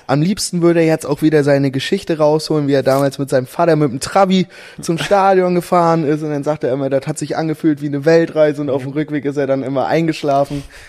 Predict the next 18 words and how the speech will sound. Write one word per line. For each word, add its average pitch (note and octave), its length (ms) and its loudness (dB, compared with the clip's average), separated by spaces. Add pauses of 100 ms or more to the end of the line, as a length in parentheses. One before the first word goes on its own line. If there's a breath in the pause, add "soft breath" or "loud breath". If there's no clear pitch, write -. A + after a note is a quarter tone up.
(280 loud breath)
Die D#3+ 60 0
Geschichte G3 380 2
kenne G3+ 240 0
ich D3 80 -6
in- G#3 140 2
und G#3+ 120 0
auswendig, F#3+ 640 2
aber E3+ 300 2 (320 loud breath)
die E3+ 120 -4
erfüllt F#3+ 400 2
ihn E3+ 140 -4
immer D#3+ 260 0
so D#3+ 140 0
und D#3 140 -4
das D3+ 100 -2
ist D#3 160 -6
dann D#3 100 0
immer, D#3 300 -2